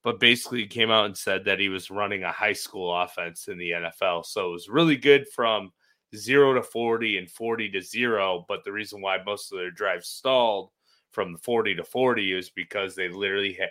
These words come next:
lacked creativity. Everything was an option route they pulled. They had no offensive line pulls in the running game. They just were all straight ahead. Wide receivers had option routes. So, like,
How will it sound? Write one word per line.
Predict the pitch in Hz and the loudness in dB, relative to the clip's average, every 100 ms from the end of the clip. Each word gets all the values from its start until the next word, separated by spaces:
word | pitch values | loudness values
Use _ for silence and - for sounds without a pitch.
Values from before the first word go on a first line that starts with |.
| - | -8
lacked | 95 101 104 - - | -6 2 2 2 -6
creativity. | - 101 98 - 98 90 92 90 - - _ - | -2 0 0 -2 -6 -4 -4 -4 -8 -20 _ 0
Everything | 123 131 127 131 | 2 4 4 2
was | 117 | 2
an | 110 | 2
option | 113 117 - 110 | 4 4 2 -4
route | 104 107 107 | 2 2 2
they | 95 90 | -2 -6
pulled. | - 104 98 92 - | -2 0 0 -4 0
They | 110 | 2
had | 107 92 | 2 0
no | 98 117 120 | 0 4 6
offensive | 110 110 113 101 101 | 6 6 0 -6 -8
line | 95 95 98 98 - | -4 0 0 -4 -6
pulls | 98 92 92 | -6 -6 -8
in | 95 | -14
the | 85 | -10
running | 98 107 104 | -6 -4 -4
game. | 98 98 98 98 _ _ _ - | -2 -2 -4 -10 _ _ _ -2
They | 117 | 0
just | 104 101 | 0 -2
were | 95 101 | -2 2
all | 98 92 95 - | 4 4 2 -2
straight | - - 117 127 127 | -12 -6 2 4 4
ahead. | 110 107 104 101 - _ _ _ _ | 4 6 6 2 -2 _ _ _ _
Wide | 104 120 | 4 4
receivers | 113 - 110 110 101 | 4 -4 -4 -4 -2
had | 104 | 0
option | 98 98 - - 90 | 2 2 0 -10 -4
routes. | 90 87 85 - | 0 0 -2 -4
So, | 95 85 | -4 -2
like, | 82 82 | -4 -10